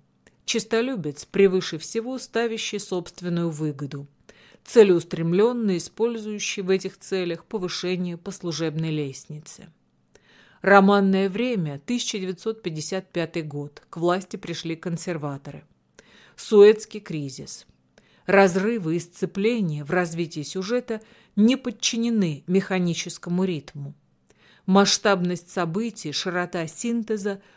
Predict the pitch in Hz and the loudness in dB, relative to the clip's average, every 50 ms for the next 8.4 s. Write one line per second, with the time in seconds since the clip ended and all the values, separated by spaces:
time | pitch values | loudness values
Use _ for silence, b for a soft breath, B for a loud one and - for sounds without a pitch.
0 | b b - 190 180 190 202 214 233 269 262 247 - - - 208 202 202 208 202 | b b -6 0 4 4 4 4 2 0 -4 -4 -8 -4 0 0 2 2 0 -2
1 | - - 226 214 208 208 208 208 202 202 196 - - 220 220 208 190 185 185 - | -2 -4 -2 -2 0 0 0 0 -2 -4 -4 -4 -6 -4 0 0 0 0 0 -4
2 | 180 165 160 160 156 - 165 156 151 151 147 135 139 175 196 190 185 202 196 196 | -4 -4 -4 -4 -4 -4 -6 -4 -4 -6 -6 -6 -6 -4 -4 -2 -2 -2 0 0
3 | 196 196 196 180 147 160 160 156 151 143 160 160 160 - - 175 170 156 156 156 | -2 -2 -4 -4 -2 -2 0 0 -2 -4 -6 -8 -8 -8 -4 -4 -2 -2 -2 -4
4 | 143 139 120 135 139 131 - - - - - 147 156 - _ _ _ _ _ _ | -6 -6 -8 -8 -10 -10 -12 -14 -16 -16 -18 -18 -20 -20 _ _ _ _ _ _
5 | _ _ b b b b b b b b - 208 - 226 208 202 202 202 202 196 | _ _ b b b b b b b b -4 4 6 6 6 6 4 2 -2 -2
6 | - - 196 196 196 202 190 196 196 180 180 175 175 170 175 - 196 185 160 - | -2 0 2 4 4 4 2 0 -2 -2 0 0 -2 -2 -4 -2 -4 -2 -2 0
7 | 180 180 175 185 220 240 - - - - 156 151 147 - - 190 185 185 - 233 | -2 -2 -2 -2 -6 -8 -8 -10 -8 -8 -6 -6 -6 -6 -4 -4 -4 -2 -2 -6
8 | 220 - - 202 208 208 196 - | -6 -8 -10 -6 -6 -6 -6 -6